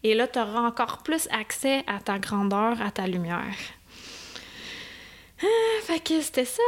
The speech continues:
mon épisode cent trois, Julie. J'espère que j'ai bien répondu à ta question. Et, euh, tous ceux qui m'écoutent aussi,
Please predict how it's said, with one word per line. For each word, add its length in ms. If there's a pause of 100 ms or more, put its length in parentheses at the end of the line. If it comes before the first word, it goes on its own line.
(140)
mon 140
épisode 340
cent 180
trois, 240
Julie. 360 (340)
J'espère 600
que 120
j'ai 160
bien 180
répondu 400
à 80
ta 160
question. 600 (420)
Et, 280
euh, 560
tous 100
ceux 180
qui 140
m'écoutent 380
aussi, 280